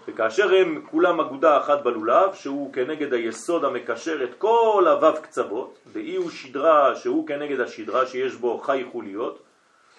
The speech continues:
כמו היסוד שנקרא חי העולמים,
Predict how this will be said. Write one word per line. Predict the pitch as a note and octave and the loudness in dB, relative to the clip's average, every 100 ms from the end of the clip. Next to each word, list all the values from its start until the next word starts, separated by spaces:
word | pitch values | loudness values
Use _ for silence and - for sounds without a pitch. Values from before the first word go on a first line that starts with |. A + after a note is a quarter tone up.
| _ | _
כמו | - A#2+ F#3 F3+ | -8 0 4 4
היסוד | C#3+ C3+ F#3+ F3+ | 4 0 0 0
שנקרא | C#3+ B2 C#3 C#3+ | -2 -6 0 0
חי | - C#3+ C3+ | 2 0 2
העולמים, | A2 G2+ F#2+ A#2 F3+ F#3 | 0 -2 -6 -6 -8 -8